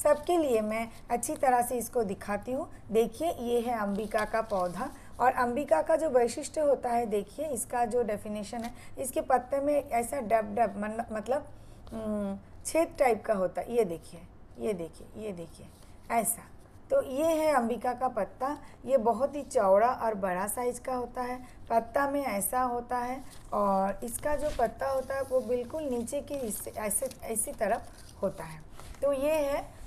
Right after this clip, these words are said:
अंबिका का पौधा और ये है उसका पत्ता। इसको पहले आप लोग अच्छी तरह से पहचान लें, उसके बाद में मैं इसका जो डिस्कशन है,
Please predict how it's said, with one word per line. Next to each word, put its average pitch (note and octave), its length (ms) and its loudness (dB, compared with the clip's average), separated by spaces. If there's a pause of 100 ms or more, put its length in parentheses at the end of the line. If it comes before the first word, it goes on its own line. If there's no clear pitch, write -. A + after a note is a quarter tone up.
अंबिका G#3 560 0
का D4+ 280 -2 (320)
पौधा F3+ 440 0 (320)
और F3+ 360 2
ये B3 180 0
है B3 220 -2
उसका G3+ 360 -4
पत्ता। - 520 -6 (340)
इसको D4 240 0
पहले C4 320 6
आप A#3 220 2
लोग A3+ 140 0
अच्छी G#3+ 300 0
तरह G#3+ 300 0
से A#3 140 -4
पहचान G#3 540 -4
लें, D4+ 140 -2 (300)
उसके C#4+ 360 -2
बाद A#3 640 0
में F#4+ 120 -2
मैं A#3 280 -2
इसका G3+ 580 -2
जो F#3+ 640 0
डिस्कशन G3 580 -4
है, A#3+ 120 -4